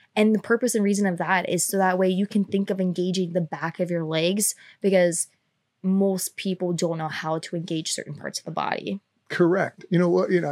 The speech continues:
Speaker 2: I, I always say this, but I'm gonna say it again. People pay attention, 'cause this, this podcast is called Catch It.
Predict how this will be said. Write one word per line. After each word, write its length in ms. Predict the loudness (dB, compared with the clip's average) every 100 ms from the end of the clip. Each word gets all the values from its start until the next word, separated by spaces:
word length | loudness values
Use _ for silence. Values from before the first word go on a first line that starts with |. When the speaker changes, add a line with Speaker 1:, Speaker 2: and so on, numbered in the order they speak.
| -2
Speaker 2:
I, 400 | 0 2 2 2
I 40 |
always 200 | 4 4
say 200 | 4 4
this, 260 | 4 -2 -2
but 60 |
I'm 60 | 0
gonna 100 | 2
say 160 | 4
it 80 | 4
again. 300 | 2 -2 -4
People 280 | 0 4 4
pay 240 | 2 2
attention, 600 | 2 2 2 2 0 -6 -12 _ -20 -6
'cause 120 | 4
this, 180 | 6 6
this 240 | 6 4 4
podcast 640 | 2 4 4 4 2 2
is 60 | -2
called 300 | 2 0 2
Catch 280 | 0 0 0
It. 120 | -8